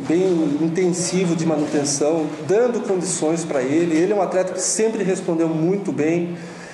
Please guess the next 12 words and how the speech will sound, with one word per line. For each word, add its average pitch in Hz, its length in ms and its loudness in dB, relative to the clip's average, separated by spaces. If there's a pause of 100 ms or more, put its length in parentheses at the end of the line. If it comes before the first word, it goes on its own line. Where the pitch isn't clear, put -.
(240)
sempre 185 400 0
empenhado. 156 600 0
Se 196 280 0
deixar 180 520 0
por 175 240 0
ele, 196 260 2
ele 220 460 -2
queria 185 300 0
jogar 175 300 0
todos 180 340 0
os 156 100 0
jogos 160 500 0